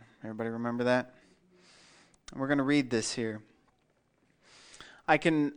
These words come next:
uh, I was praying a couple months ago, and I was sitting outside, and I was saying, "Lord, you know, I understand that Jesus grew. I know, I, I understand that he grew up. He didn't just know everything. He was a man. He was taught. He got to know you over time." He s-, I said,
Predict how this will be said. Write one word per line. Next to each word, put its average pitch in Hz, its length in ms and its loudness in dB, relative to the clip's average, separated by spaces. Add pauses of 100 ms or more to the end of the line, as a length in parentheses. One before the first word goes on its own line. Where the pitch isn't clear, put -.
uh, 117 260 2
I 139 120 4
was 131 160 2
praying 185 400 4
a - 20 -4
couple 156 240 4
months 147 320 4
ago, 120 240 6
and 120 100 6
I 120 60 4
was 117 160 0
sitting 165 380 4
outside, 123 640 2
and 127 100 4
I 120 100 4
was 120 140 0
saying, 139 260 0
"Lord, 147 320 6
you 147 80 2
know, 151 320 6 (360)
I 156 160 10
understand 180 600 4
that 139 120 2
Jesus 143 420 2
grew. 160 500 0 (1300)
I 131 120 -2
know, 147 200 8
I, 151 80 8 (140)
I 143 100 10
understand 165 480 4
that 139 100 2
he 147 100 -2
grew 139 380 4
up. - 260 8
He 139 100 -6
didn't 135 260 4
just 139 200 -4
know 135 260 4
everything. 135 420 0
He 135 120 -2
was 123 180 -4
a 127 40 -2
man. 131 420 2
He 131 120 -6
was 117 200 -6
taught. 139 540 6 (600)
He 143 140 -2
got 135 260 8
to 151 80 -2
know 139 300 6
you 131 280 2
over 127 240 2
time." 135 420 -2
He 139 100 -12
s-, - 180 -8
I 135 140 4
said, 131 260 0